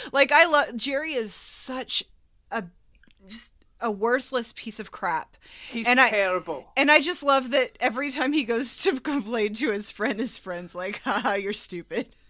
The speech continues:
Speaker 2: Yeah.
Speaker 1: <laughs>
Speaker 2: Yeah.
Speaker 1: It's really, it's delightful because there's, um, you know, it's a s-, it's a stereotype, and it's a true thing that, like, when someone's cheating on their partner,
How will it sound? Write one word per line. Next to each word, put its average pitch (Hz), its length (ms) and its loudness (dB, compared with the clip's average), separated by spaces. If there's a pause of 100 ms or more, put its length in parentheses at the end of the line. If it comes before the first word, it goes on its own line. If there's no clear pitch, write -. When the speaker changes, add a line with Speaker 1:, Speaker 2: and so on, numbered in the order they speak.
(360)
Speaker 2:
Yeah. 214 380 2 (360)
Speaker 1:
<laughs> - 40 -2 (680)
Speaker 2:
Yeah. 220 160 4
Speaker 1:
It's - 160 -2
really, 294 380 2
it's 262 260 0
delightful 247 640 0
because 214 500 -6 (440)
there's, 226 440 0 (100)
um, 190 540 -4 (1300)
you 359 140 -4
know, 269 180 4
it's 285 180 -2
a 370 40 -4
s-, - 200 -8
it's 277 160 -8
a 330 80 -10
stereotype, 214 560 -6
and 254 120 -4
it's 262 120 -8
a 269 60 -8
true 190 280 -8
thing 185 380 -10
that, 196 160 -8
like, 170 380 -6
when 208 180 -10
someone's 190 440 -10
cheating 175 360 -10
on 170 140 -12
their 180 120 -12
partner, 160 600 -12